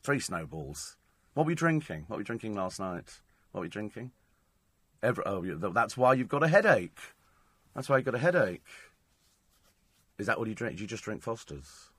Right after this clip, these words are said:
I can't remember when you went to the rugby when I met you that time. Had to keep you at arm's length. I, uh, I remember then, I think you were drinking Foster's then, weren't you?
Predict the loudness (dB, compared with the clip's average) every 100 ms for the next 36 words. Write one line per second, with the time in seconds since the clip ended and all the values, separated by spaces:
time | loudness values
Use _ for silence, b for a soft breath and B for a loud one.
0 | _ _ _ _ _ _ _ _ _ _
1 | _ _ _ _ _ _ _ -2 -2 -2
2 | 0 2 2 2 2 -2 -2 0 0 0
3 | -2 -2 -2 -2 -4 -6 -6 -6 -8 -8
4 | -10 -14 _ _ _ _ _ _ _ -16
5 | -14 -12 -10 -8 -8 -8 -8 -6 4 6
6 | 8 8 8 8 6 6 4 4 2 2
7 | -4 -4 -4 -4 -6 -2 0 0 -4 -6
8 | -4 -2 -2 -4 -6